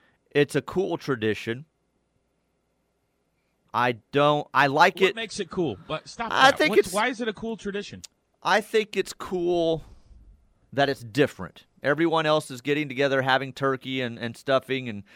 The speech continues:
Speaker 1: mashed potatoes and eating some pie and all that.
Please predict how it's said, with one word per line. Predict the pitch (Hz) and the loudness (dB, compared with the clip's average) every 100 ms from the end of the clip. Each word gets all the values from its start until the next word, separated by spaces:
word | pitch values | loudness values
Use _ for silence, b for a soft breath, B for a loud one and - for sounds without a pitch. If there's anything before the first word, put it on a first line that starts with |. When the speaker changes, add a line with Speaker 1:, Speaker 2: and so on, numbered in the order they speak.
| b - | b -2
Speaker 1:
mashed | 131 139 - | 0 0 -4
potatoes | 127 139 131 127 127 | -2 0 2 2 0
and | 110 | -2
eating | 135 120 | -8 -10
some | 123 | -14
pie | 120 131 127 123 123 | 0 4 8 8 8
and | 120 113 | 4 0
all | 120 120 | 0 2
that. | 117 113 117 | 4 4 4